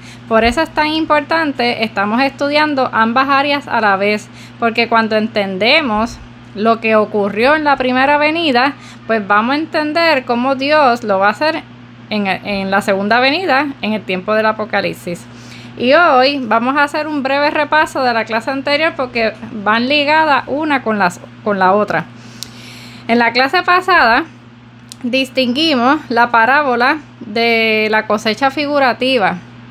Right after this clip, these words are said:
Hablamos de Mateo trece, del veinticuatro al treinta, donde Jesús explica que el reino de los cielos es semejante.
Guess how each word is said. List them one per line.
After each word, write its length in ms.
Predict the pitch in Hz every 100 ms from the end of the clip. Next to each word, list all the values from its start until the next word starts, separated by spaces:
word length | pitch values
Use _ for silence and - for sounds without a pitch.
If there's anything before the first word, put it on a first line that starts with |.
| -
Hablamos 640 | 208 202 214 285 320 269 226
de 100 | 214
Mateo 760 | 196 190 202 240 269 269 254
trece, 480 | 240 330 370 330 247
del 120 | 226
veinticuatro 720 | 208 220 220 202 208 196 196
al 120 | 269 254
treinta, 560 | 294 294 240 220 240 240 - - - - - - -
donde 440 | 220 262 262 269 269
Jesús 560 | 262 262 - 370 381 -
explica 840 | 269 - - 294 285 214 214 262 - - - - - - - -
que 100 | 269
el 100 | 269
reino 340 | 277 294 330
de 100 | 330
los 140 | 320 311
cielos 360 | 330 320 262
es 140 | 269 277
semejante. 960 | 320 285 240 226 240 247 208 170 160